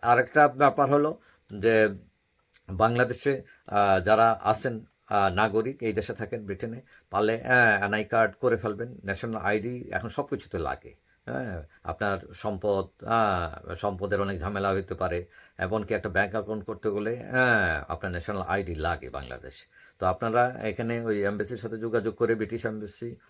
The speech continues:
আহ, ব্রিটেনের বাঙালি, বাংলাদেশ এমবেসিতে যোগাযোগ করলে ওইখানেও করা যায়। আহ, আবার বাংলাদেশে গেলেও আপনি ওখানেও করতে পারবেন। আহ, এটা খুবই জরুরি। হ্যাঁ, বিশেষ করে যাদের সম্পদ আছে বাংলাদেশে, তাদের বাচ্চা কাচ্চা আছে, হ্যাঁ,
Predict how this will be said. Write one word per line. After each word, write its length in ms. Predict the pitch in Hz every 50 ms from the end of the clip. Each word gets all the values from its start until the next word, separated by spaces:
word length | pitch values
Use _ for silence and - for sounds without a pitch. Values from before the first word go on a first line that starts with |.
| _ _ _ -
আহ, 380 | 95 98 98 98 92 95 101
ব্রিটেনের 380 | 101 98 110 92 117 110 110 104
বাঙালি, 420 | 95 113 107 101 104 104 107 107
বাংলাদেশ 420 | 98 104 107 107 107 101 104 101 -
এমবেসিতে 440 | 113 104 101 104 - - 101 - 104
যোগাযোগ 360 | 113 107 113 107 95 104 -
করলে 200 | - 110 107 113
ওইখানেও 280 | 107 90 101 104 110
করা 220 | 107 - 113 110 107
যায়। 200 | 101 117 120 - _ _ - - - _ _ -
আহ, 280 | 101 98 98 92 80
আবার 160 | 85 98 101 85
বাংলাদেশে 500 | 92 104 104 107 107 98 110 - 127 113
গেলেও 200 | 113 110 110 104
আপনি 220 | - 117 110 98
ওখানেও 280 | 95 92 - 113 123 127
করতে 260 | - 123 - - 123
পারবেন। 340 | 110 117 110 104 123 123 - _ _ _ _ - - _ _ -
আহ, 280 | 107 107 107 104 98 92 -
এটা 300 | 113 104 - 135 139 139
খুবই 260 | - - 131 135 127
জরুরি। 440 | 95 101 92 85 - - - 60 - _ _ _ _
হ্যাঁ, 220 | - 117 127 117 98
বিশেষ 300 | - 98 95 113 107 -
করে 160 | - 117 110
যাদের 200 | 107 107 101 101
সম্পদ 420 | 101 - 117 104 98 95 127 117
আছে 200 | 120 107 - 117
বাংলাদেশে, 540 | 104 98 98 98 98 92 98 95 - 117 110
তাদের 420 | 107 - 101 98 98 101 87 85 - _ - - _ _ -
বাচ্চা 260 | 92 87 - - 104
কাচ্চা 320 | - 107 - - 113 104
আছে, 280 | 101 - - - 104 104
হ্যাঁ, 480 | 117 117 123 135 139 131 117 101 87